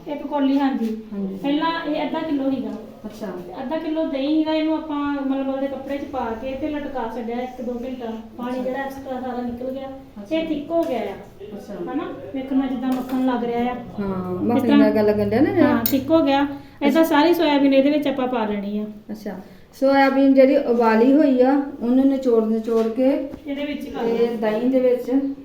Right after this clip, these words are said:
Speaker 2: ਕਰ
Speaker 1: ਹਾਂਜੀ।
Speaker 2: ਦੇਣੀ ਆ।
Speaker 1: ਹਾਂ, ਇਹਦੇ ਵਿੱਚ ਆਪਾਂ ਜਿਹੜਾ ਆ, ਨਾਲ ਹੀ ਇਹ ਮੈਂ ਜਦੋਂ ਸੋਇਆਬੀਨ ਉਬਾਲਿਆ ਸੀ ਨਾ,
Speaker 2: ਹਾਂ।
Speaker 1: ਤੇ ਲਸਣ ਵਿੱਚ ਪਾ ਕੇ ਤੇ ਉਬਾਲ ਲਿਆ ਸੀਗਾ।
Speaker 2: ਅੱਛਾ, ਸੋਇਆਬੀਨ ਦੇ ਬੜੀਆਂ ਦੇ ਵਿੱਚ ਇਹ ਲਸਣ ਪਾਤਾ
Speaker 1: ਹਾਂ,
Speaker 2: ਤੇ
Speaker 1: ਲਸਣ ਦਾ ਇੱਕ
Speaker 2: boil
Speaker 1: ਡੰਡਾ,
Speaker 2: ਕੀਤਾ।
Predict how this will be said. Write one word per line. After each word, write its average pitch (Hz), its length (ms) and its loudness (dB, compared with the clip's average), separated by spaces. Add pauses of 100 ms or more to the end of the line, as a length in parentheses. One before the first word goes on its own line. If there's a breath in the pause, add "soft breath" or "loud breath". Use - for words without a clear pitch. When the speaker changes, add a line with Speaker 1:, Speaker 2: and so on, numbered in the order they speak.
(160)
Speaker 2:
ਕਰ 233 120 -6
Speaker 1:
ਹਾਂਜੀ। 196 160 -2
Speaker 2:
ਦੇਣੀ 180 300 -4
ਆ। 180 80 0 (300)
Speaker 1:
ਹਾਂ, 233 180 -6 (420 loud breath)
ਇਹਦੇ 269 160 -2
ਵਿੱਚ 330 200 -2
ਆਪਾਂ 285 260 -2
ਜਿਹੜਾ 277 200 2
ਆ, 294 240 2 (200)
ਨਾਲ 262 340 2
ਹੀ 285 80 0
ਇਹ 269 360 0
ਮੈਂ 277 320 2
ਜਦੋਂ 269 300 -4
ਸੋਇਆਬੀਨ 254 460 -6
ਉਬਾਲਿਆ 226 380 -4
ਸੀ 285 100 -4
ਨਾ, 262 100 -6
Speaker 2:
ਹਾਂ। 214 480 -12 (160)
Speaker 1:
ਤੇ 269 80 -4
ਲਸਣ 262 360 -2
ਵਿੱਚ 277 160 -4
ਪਾ 254 200 -4
ਕੇ 240 200 -4
ਤੇ 269 340 0 (120)
ਉਬਾਲ 226 340 -4
ਲਿਆ 220 140 -2
ਸੀਗਾ। 247 200 -2
Speaker 2:
ਅੱਛਾ, - 420 -6
ਸੋਇਆਬੀਨ 254 640 2
ਦੇ 254 80 6
ਬੜੀਆਂ 240 300 6
ਦੇ 247 100 6
ਵਿੱਚ 269 200 2
ਇਹ 240 80 8
ਲਸਣ 233 340 4
ਪਾਤਾ 214 380 4
Speaker 1:
ਹਾਂ, 262 120 6
Speaker 2:
ਤੇ 262 60 4
Speaker 1:
ਲਸਣ 285 240 6
ਦਾ 285 100 4
ਇੱਕ 214 100 4
Speaker 2:
boil 202 200 8
Speaker 1:
ਡੰਡਾ, 196 240 8
Speaker 2:
ਕੀਤਾ। 196 360 2